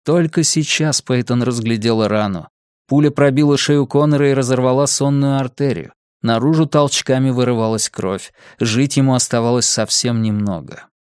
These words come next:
Дезмонд, очевидно, тоже это понял. Он присел на ледяной пол, держа брата в руках, по щекам катились слезы.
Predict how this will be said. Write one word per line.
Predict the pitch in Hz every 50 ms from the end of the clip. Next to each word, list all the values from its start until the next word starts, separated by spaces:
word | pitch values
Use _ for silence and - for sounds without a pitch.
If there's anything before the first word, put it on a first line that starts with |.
| _ _ _ _ _ _ _ _ _ _ _ _ _ _ _ _ _ _ _ - -
Дезмонд, | 90 95 113 117 120 123 123 123 131
очевидно, | 120 - - 127 131 131 123 127 127
тоже | 123 - 139 135 127 117 - 90
это | 92 92 - 87
понял. | - - - 110 107 107 104 95 90 - _ _ _ _ _ _ _ -
Он | 123 127
присел | 127 139 135 - - 139 135
на | 135 139 131
ледяной | 127 131 123 127 131 127 131 131 123
пол, | - - 120 117 113 113 110
держа | 117 120 127 117 107 117 123 120
брата | 110 120 117 113 - 120
в | 110 104
руках, | 110 110 104 - - 107 101 101 95 - - - _
по | - 120
щекам | - - - 120 107 - - 117 117
катились | 110 - 107 101 - - 104 101 98 95 -
слезы. | - - - - 98 101 92 82 80 80 76 -